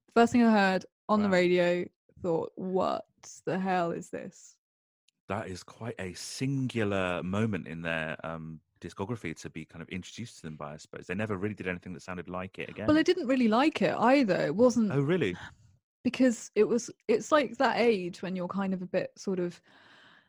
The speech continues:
Speaker 1: you're sort of testing your ears in a way and kind of making yourself feel more, more sonically uncomfortable. You know, you're still listening to your parents' records essentially, but you're trying to kind of, like,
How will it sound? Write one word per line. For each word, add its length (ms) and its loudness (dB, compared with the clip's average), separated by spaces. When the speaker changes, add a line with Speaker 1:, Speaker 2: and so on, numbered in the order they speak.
Speaker 1:
you're 100 2
sort 140 2
of 80 -14
testing 520 0
your 180 0
ears 380 4
in 80 -6
a 40 -6
way 160 -6
and 80 -8
kind 140 -6
of 80 -2
making 280 -2
yourself 300 -4
feel 200 0
more, 200 -2
more 220 2
sonically 500 -6
uncomfortable. 840 -6
You 120 -4
know, 60 -6
you're 100 -2
still 220 4
listening 260 4
to 60 -4
your 80 -2
parents' 360 2
records 320 -6
essentially, 600 0
but 140 -4
you're 120 -4
trying 300 4
to 80 0
kind 260 -10
of, 80 -14
like, 140 -20